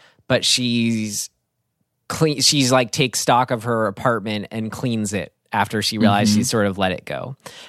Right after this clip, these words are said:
Speaker 1: But it's this sense that she's not at all doing it for her, or even just her apartment, you know, like, you'd wanna p-, put that intention into it when you're cleaning something.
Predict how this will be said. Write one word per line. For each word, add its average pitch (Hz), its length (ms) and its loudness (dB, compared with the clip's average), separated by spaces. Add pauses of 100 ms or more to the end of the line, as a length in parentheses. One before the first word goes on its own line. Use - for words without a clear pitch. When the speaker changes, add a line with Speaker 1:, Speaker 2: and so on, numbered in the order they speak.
(120)
Speaker 1:
But 151 140 2
it's 143 240 0
this 131 160 -2
sense 175 500 0
that 127 240 2
she's 120 320 -2
not 127 380 2 (480)
at 123 240 -4
all 120 240 0
doing 117 400 -6
it 110 180 -6
for - 200 -8
her, 113 680 -2 (360)
or 139 280 2
even 135 340 -2
just 117 180 -4
her 120 160 0
apartment, 107 680 -2 (120)
you 107 160 -8
know, 95 260 -4
like, 98 300 -6
you'd 107 160 -6
wanna 104 480 -2 (260)
p-, - 80 -12 (220)
put - 180 -2
that 110 180 2
intention 113 460 -4
into 117 280 0
it 110 140 2
when 107 140 -2
you're 104 140 -2
cleaning 110 380 -2
something. 123 520 -2